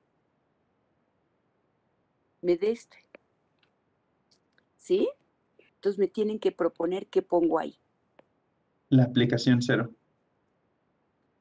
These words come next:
Speaker 1: Perfecto. Entonces decimos sea esta la aplicación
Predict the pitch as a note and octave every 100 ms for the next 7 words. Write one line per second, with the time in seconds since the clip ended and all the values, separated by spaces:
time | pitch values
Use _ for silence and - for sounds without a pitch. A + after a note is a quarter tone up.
0 | _ _ - F#3 F3+ F3+ - - _ _
1 | _ _ _ _ _ _ _ _ _ _
2 | _ _ _ _ _ _ _ _ _ _
3 | _ _ _ _ _ _ _ _ _ _
4 | _ _ - F3 F#3 F3+ F3 F3 F3+ -
5 | - F3+ F3+ G#3+ E4 _ _ _ _ _
6 | _ _ _ _ _ _ _ _ _ _
7 | _ _ _ _ _ _ _ _ _ _
8 | _ _ _ _ E3+ E3+ - G#3 E4 -
9 | _ _ _ _ _ _ _ _ _ _
10 | _ _ _ _ _ _ _ _ _ _
11 | _ _ _ _ _ _ _ _ _ _
12 | _ _ _ - F3+ F#3 - E3+ D#3+ -
13 | - F#3 A#3+